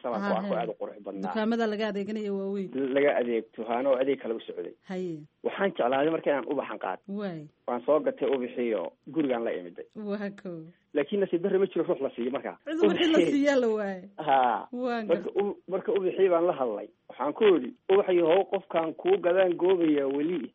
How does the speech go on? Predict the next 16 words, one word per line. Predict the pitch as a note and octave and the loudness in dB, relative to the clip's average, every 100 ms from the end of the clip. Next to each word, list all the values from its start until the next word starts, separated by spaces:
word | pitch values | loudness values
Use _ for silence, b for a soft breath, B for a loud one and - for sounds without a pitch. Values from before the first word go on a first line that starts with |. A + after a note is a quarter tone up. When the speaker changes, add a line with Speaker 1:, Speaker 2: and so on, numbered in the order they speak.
| - | -12
Speaker 2:
Ha, | G3+ G3+ | -12 -8
he. | F#3+ D3+ D#3+ _ _ | -8 -10 -16 _ _
Speaker 1:
Intay | G3+ G3 E3 | -4 -2 0
gabadha | D#3 E3+ E3+ C3+ | 2 4 4 2
aan | C#3+ C#3+ | 0 0
dooni | D#3 E3+ E3+ C#3+ | 2 4 4 2
iyo | D3+ D#3+ | 4 2
gaari | C#3 D#3+ D#3 C3 | 4 4 4 0
imanayso, | D3+ E3+ C#3 A#2 - _ _ - | -2 0 -2 -6 -14 _ _ 4
weligaa | F#3 F3 C#3+ C3+ B2+ | 4 4 2 2 0
guduudnow | C#3 C3 C#3+ D#3+ F3 | -6 -8 -2 2 4
mar | F3 D#3+ | 2 0
baan | C#3+ C#3+ | -4 -4
gudi | C3+ D#3+ C#3+ | -2 0 0
abaalkaa | C#3 D3+ C#3+ C3+ C#3+ D#3+ | 2 2 0 0 0 0
eh, | - | -6